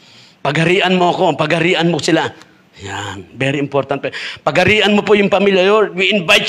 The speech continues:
your presence sa aming pamilya. Yung, nagawa ba natin yan? It will be changed. There is a turning point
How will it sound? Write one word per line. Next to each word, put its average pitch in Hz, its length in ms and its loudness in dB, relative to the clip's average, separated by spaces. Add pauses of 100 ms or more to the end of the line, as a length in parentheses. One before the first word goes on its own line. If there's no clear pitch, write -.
your 226 80 0
presence 226 560 2
sa 196 80 0
aming 214 160 2
pamilya. 196 640 0
Yung, 170 480 0 (1200)
nagawa 208 320 4
ba 202 160 2
natin 170 220 0
yan? - 100 -20
It 190 160 -4
will 196 160 2
be 170 80 0
changed. 165 480 0
There 156 160 0
is 156 160 -2
a 147 80 -6
turning 139 400 0
point 123 240 -2